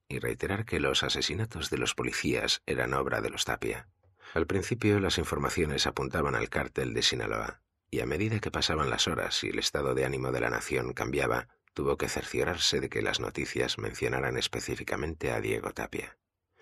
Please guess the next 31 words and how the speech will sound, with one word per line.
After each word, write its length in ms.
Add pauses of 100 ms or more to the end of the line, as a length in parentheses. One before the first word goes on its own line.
(220)
Los 140
traficantes 600
de 100
drogas, 500
al 140
igual 240
que 100
las 160
guerrillas, 540 (360)
nadan 500
en 100
el 140
mar 320
del 180
pueblo. 400 (440)
Recurren 460
a 140
él 240
para 180
conseguir 460
protección 600
e 40
información, 680 (320)
y 120
Adán 380 (140)
no 160
puede 200
permitirse 600
un 100
escarnio 540
público. 540